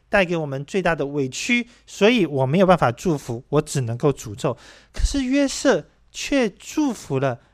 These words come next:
他的这个兄弟。我想哈，常常最亲密的人会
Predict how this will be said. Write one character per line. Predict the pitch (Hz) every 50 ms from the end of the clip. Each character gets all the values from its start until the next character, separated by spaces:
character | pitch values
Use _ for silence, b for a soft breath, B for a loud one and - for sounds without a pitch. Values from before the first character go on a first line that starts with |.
| _ _
他 | _ - 170 170
的 | 156 135
这 | - 147
个 | 135
兄 | 113 - 139 131 139
弟。 | 139 - 120 107 107 - - B B B B B B B B B
我 | 226 254
想 | 302 - - 202 156 147 151 156
哈， | 175 185 180 156 131 131 - _ _ _
常 | - - 180 196 226
常 | - 202 185 185 185
最 | - - 240 220
亲 | 185 - - - - - - 226 226 233
密 | 233 226
的 | 202 170 131
人 | 117 113 113 113 123
会 | 123 - _ - 175 160 151 135